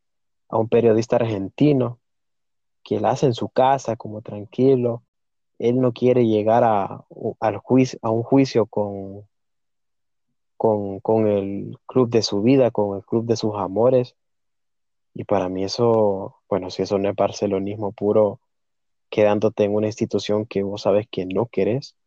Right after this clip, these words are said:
o sea, yo no sé qué, sinceramente. Bastante presión la que había, y aún así él decide quedarse, tal vez no en las mejores situaciones. Eh, miramos un Messi,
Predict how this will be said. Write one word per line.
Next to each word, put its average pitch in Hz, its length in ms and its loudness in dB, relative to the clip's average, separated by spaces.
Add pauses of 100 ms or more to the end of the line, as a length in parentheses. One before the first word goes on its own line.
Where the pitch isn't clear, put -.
(340)
o - 20 -20
sea, 92 300 -4
yo 95 120 -10
no 98 120 -8
sé 110 120 -8
qué, - 260 -6
sinceramente. - 800 -12 (800)
Bastante 101 460 -2
presión 135 760 -2 (420)
la 104 120 -4
que - 140 -4
había, 117 220 0
y 117 80 2
aún 117 180 0
así 120 200 -2
él 120 100 2
decide 120 400 0
quedarse, 117 600 2 (460)
tal 95 140 2
vez 98 160 2
no 117 160 4
en 120 80 2
las 104 80 2
mejores 107 380 0
situaciones. 113 840 -2 (1040)
Eh, 98 640 -6 (540)
miramos 107 460 -2
un 110 140 -6
Messi, 104 720 0